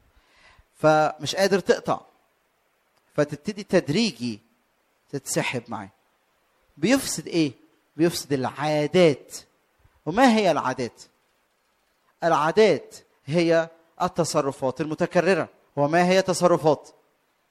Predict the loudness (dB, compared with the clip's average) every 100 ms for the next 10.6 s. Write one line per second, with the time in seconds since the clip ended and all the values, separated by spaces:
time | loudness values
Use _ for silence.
0 | _ _ _ _ _ -6 -2 -2 -2 -4
1 | -4 0 2 2 0 -10 _ _ _ _
2 | _ 0 2 2 2 2 2 -2 -4 -8
3 | _ -10 -6 -4 2 4 4 -2 -20 _
4 | _ _ _ _ _ _ _ _ _ _
5 | -6 -2 -4 2 2 2 -2 -4 -6 -4
6 | -2 -4 -4 -6 -6 -6 -6 -10 -20 _
7 | _ _ _ _ _ _ _ _ _ -6
8 | -4 -2 -2 -2 -4 -4 -6 -8 -8 -10
9 | -4 -2 -2 -6 _ _ _ _ -12 -8
10 | -6 -6 0 0 0